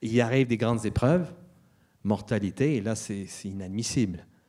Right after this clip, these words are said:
Alors, on rentre dans un refus qui a des conséquences. Vous voyez un peu là, à, comment, euh, quelque chose de, d'apparemment simple,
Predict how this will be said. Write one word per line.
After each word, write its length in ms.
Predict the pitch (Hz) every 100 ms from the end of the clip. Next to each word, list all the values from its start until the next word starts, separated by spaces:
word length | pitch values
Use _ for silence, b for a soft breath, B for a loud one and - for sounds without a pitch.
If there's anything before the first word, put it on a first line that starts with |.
| _ _
Alors, 180 | 101 110
on 20 |
rentre 140 | 110 123
dans 200 | 110 104
un 100 | 101
refus 520 | 104 104 - 131 127
qui 460 | - 104 101 98
a 80 | 92
des 140 | 90 92
conséquences. 760 | - 95 98 - 107 120 120
Vous 60 | -
voyez 160 | 113 147
un 80 |
peu 160 | 143 156
là, 440 | 151 147 110 104
à, 40 | 104 _ b b b b _
comment, 440 | 120 113 131 143
euh, 240 | 131 107 104
quelque 180 | - 107
chose 220 | 135 120
de, 160 | 104 101
d'apparemment 680 | - 107 127 120 113 107
simple, 480 | 104 - 131 175 -